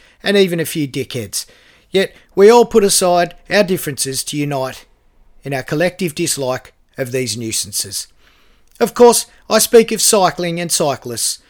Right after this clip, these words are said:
These two-wheeled tools are the parking inspectors and real estate agents of the hobbyists' world. By that I mean everyone else who isn't one thinks they're a piece of shit.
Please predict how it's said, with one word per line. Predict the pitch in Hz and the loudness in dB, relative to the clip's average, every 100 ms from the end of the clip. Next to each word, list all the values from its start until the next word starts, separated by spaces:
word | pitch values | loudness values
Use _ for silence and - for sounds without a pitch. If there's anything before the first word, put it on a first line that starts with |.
| _ _ _ _ | _ _ _ _
These | 180 180 | -4 -4
two-wheeled | - - 226 226 202 214 214 202 165 | -4 -2 0 2 0 2 4 4 2
tools | - 190 170 165 - - _ | 2 4 4 0 -6 -14 _
are | 165 | -4
the | 156 | -4
parking | - - 202 185 196 | -2 2 2 2 -4
inspectors | 185 165 - 180 - 190 160 | -6 -6 -2 -4 -2 -6 -4
and | 165 | -4
real | 151 180 | -2 -2
estate | 170 - 170 151 | -2 -4 -2 -2
agents | 156 151 160 151 | -2 -4 -6 -6
of | 165 147 | -6 -4
the | 143 | -4
hobbyists' | 147 139 139 - - 135 | -4 -4 -4 -4 -6 -6
world. | 120 107 95 _ _ _ _ | -8 -8 -12 _ _ _ _
By | - 170 | -2 0
that | 185 180 | 2 2
I | |
mean | 151 151 151 135 _ _ - | 0 -2 -4 -8 _ _ -4
everyone | 226 208 175 170 170 | 0 2 2 0 -2
else | 170 - | -2 -2
who | 160 | 0
isn't | 190 165 | 0 -2
one | 139 143 147 - _ _ _ | -4 -6 -6 -12 _ _ _
thinks | 143 135 | -10 -8
they're | - 127 | -6 -8
a | |
piece | - 123 113 | -8 -8 -8
of | 113 | -6
shit. | - 78 - | -6 -6 -16